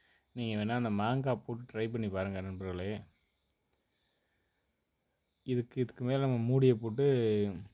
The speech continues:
நல்லா மூடி வைக்கிறோம். மூடி வச்சு கொதி வந்துரும். நல்லா கொதி வரும்போது நம்ம வந்து மீன் குழம்பு ரெண்டு கிலோ மீன் வாங்கியிருந்தோம். ஒரு கிலோ பொரியலுக்கும் ஒரு கிலோ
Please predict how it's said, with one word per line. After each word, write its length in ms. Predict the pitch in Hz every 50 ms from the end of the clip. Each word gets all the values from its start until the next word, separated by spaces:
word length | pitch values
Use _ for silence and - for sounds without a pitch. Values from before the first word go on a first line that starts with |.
| _ _
நல்லா 240 | 120 110 113 120 117
மூடி 280 | 113 113 117 120 120
வைக்கிறோம். 480 | 117 110 107 101 104 101 104 113 113 104
மூடி 320 | 107 113 113 123 120 120
வச்சு 720 | 113 110 104 - - 143 139 135 127 117 107 101 98 92 80 85 110 107 - _ _ _ _ _ _ _ _ _
கொதி 600 | - 131 123 120 135 135 135 127 120 117 110 107 104
வந்துரும். 600 | 101 101 98 110 104 98 95 104 110 120 127 123 - - _ _ _ _ _ _ _ _
நல்லா 240 | - 123 110 117 123
கொதி 180 | 113 113 113 117
வரும்போது 340 | 117 110 107 110 117 117
நம்ம 260 | 110 113 110 113 110 110
வந்து 520 | 110 120 135 143 135 120 110 104 - _ _ _ - - - - _ _ _ _ _ _ -
மீன் 400 | - 107 123 135 147 151 151 143
குழம்பு 1040 | 131 127 127 123 120 120 120 117 113 110 113 113 110 110 107 107 107 104 101 - - _ _ _ - -
ரெண்டு 280 | 113 117 120 127 139
கிலோ 180 | 135 135 135 127
மீன் 220 | 123 127 139 143
வாங்கியிருந்தோம். 840 | 135 127 123 120 117 110 107 104 104 107 113 120 131 135 131 - 104
ஒரு 180 | 110 113 123
கிலோ 220 | 113 127 131 127 123 -
பொரியலுக்கும் 800 | 120 117 123 127 127 117 107 104 - 135 143 151 147 135 120 107
ஒரு 180 | 107 107 110
கிலோ 640 | 107 107 117 120 117 113 104 95 92 90 85 -